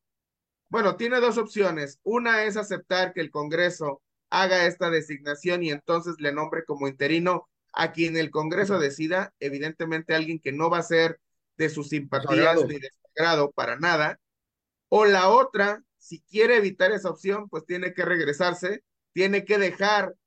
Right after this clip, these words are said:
Speaker 1: eh, la, la, la precampaña que está llevando a cabo su partido y tiene que regresarse a seguir ejerciendo el cargo de gobernador de Nuevo León.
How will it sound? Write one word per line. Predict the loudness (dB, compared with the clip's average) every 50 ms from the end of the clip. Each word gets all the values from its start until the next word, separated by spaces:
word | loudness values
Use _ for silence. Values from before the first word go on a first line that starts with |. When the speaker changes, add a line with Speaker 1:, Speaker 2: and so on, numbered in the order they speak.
| _ _ _ _ _
Speaker 1:
eh, | -8 -8 -6 -6 -4 -4 -4 -4 -6 -8
la, | -8 -6 -4 -2 -2 -2 -4 -6 -8 -10
la, | -8 -6 -4 -4 -4 -4 -6 -6 -6 -8 -8 -8 -10 -12 -12 -8
la | -6 -4 -4 -4
precampaña | -4 -4 -4 -4 -4 -6 -4 -2 -2 -2 0 0 0 0 0 0 0 -2 -4 _ -8
que | -6 -6
está | -6 -8 _ -2 -2 0
llevando | 0 0 0 0 0 -2 -2 -4
a | -2
cabo | -2 -2 -2 -2 -4
su | -6 -6
partido | -4 -2 -2 -2 -2 -2 0 0 2 2 0 -2 -8 _ _ _ _
y | -8 -6 -6 -4
tiene | -2 -2 0 0 0 0 0
que | 0 0
regresarse | 2 2 0 0 -2 -2 -2 -2 -2 -2 -2 -4 -4 -6 -6 -6 _ _ _ _ _ _ -6
a | -4 -4 -2
seguir | -4 -4 -2 0 0 0 0
ejerciendo | -2 -4 -6 -8 -8 -6 -6 -4 -4 -4 -4
el | -4 -4
cargo | -2 -2 -2 -2 -2 -4 -4
de | -4 -6
gobernador | -6 -6 -8 -8 -8 -10 -10 -8 -6 -6 -6 -6 -8 -10 _ _ _ _ _ _ _
de | -4 -4 -2
Nuevo | -2 -2 -2 -2 -4
León. | -4 -4 -6 -8 -10 -12